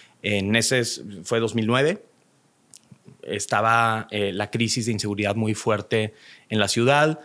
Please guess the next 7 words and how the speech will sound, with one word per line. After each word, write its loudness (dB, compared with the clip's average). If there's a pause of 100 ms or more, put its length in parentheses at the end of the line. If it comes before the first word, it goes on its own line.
(400)
Eh, 2
esta 2
O 4
N 2
G 2
busca, 0 (720)
eh, -4